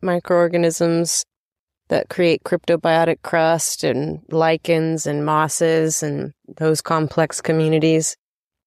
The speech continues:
they can be hundreds of years old as well, if not, in the case of crypto, thousands. That lichen rabbit hole I went down, that's got, there's a lot of,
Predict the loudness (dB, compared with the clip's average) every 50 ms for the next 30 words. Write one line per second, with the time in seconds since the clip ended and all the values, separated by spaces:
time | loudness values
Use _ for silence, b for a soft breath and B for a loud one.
0 | _ _ _ _ -4 -2 -2 0 2 2 4 4 4 4 4 2 2 2 2 2
1 | 2 2 2 -2 -4 -6 -8 -12 _ _ _ _ _ _ -6 -6 -4 0 2 2
2 | 2 2 2 2 0 2 2 2 2 2 0 0 -2 -2 -2 -2 0 0 2 0
3 | 0 -2 -4 -8 _ _ _ _ _ _ _ _ _ _ -6 -6 -6 -4 -2 0
4 | 0 0 0 -4 _ _ _ _ _ -2 0 2 2 2 2 2 0 0 0 -2
5 | -6 -4 -2 -2 -2 -2 0 0 0 0 0 0 -2 0 0 0 0 0 0 -2
6 | -2 -4 -8 -12 -18 _ _ -6 -4 -4 -2 0 2 2 2 2 0 0 0 2
7 | 2 2 0 0 0 0 0 0 2 2 2 2 2 2 0 0 0 0 0 0
8 | 0 0 0 0 -2 -4 -6 _ _ _ _ _ _ _ _ -6 -4 -4 -4 -4
9 | -8 -14 -16 -16 -20 _ _ -16 -6 -2 0 2 4 4 4 4 4 4 4 4
10 | 2 2 2 2 2 4 4 2 2 0 0 -2 -4